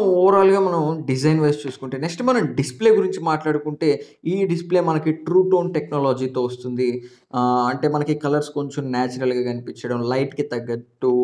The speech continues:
ఆ డిస్‌ప్లే అడ్జస్ట్ అవ్వడం, అది ట్రూ టోన్ అంటే, ఆ, మనకి ఇదే iPhone సిక్స్ ఎస్లో కానీ iPhone సెవెన్లో కానీ చూసుకుంటే సేమ్ ఫోర్ పాయింట్ సెవెన్ ఇంచ్ డిస్‌ప్లేనే ఉంటుంది. But వాటిలో మనకి ట్రూ టోన్ అయితే కనిపించదు చూడండి.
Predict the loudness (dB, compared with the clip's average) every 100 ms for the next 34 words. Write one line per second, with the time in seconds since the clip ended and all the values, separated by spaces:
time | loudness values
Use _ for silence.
0 | 2 0 -2 -4 -6 -4 -2 -4 -8 -8
1 | -6 -4 -6 -8 -10 -8 -8 -6 -6 -6
2 | -6 -8 -10 -20 -8 -2 0 0 -2 -2
3 | 0 0 4 2 4 0 0 -4 -6 -8
4 | -8 -4 -4 -4 -4 -4 -6 -8 -8 -4
5 | -4 -2 -2 -2 -6 -10 -10 -8 -8 -4
6 | 0 2 0 -2 -4 -2 -4 -4 -6 -6
7 | -6 -6 -6 -8 -10 -8 -6 -4 -6 -8
8 | -8 -10 -12 _ -2 0 2 0 2 2
9 | 2 2 -2 -6 -4 -2 2 2 2 2
10 | 0 0 -2 -4 -4 -4 -2 -2 -2 -2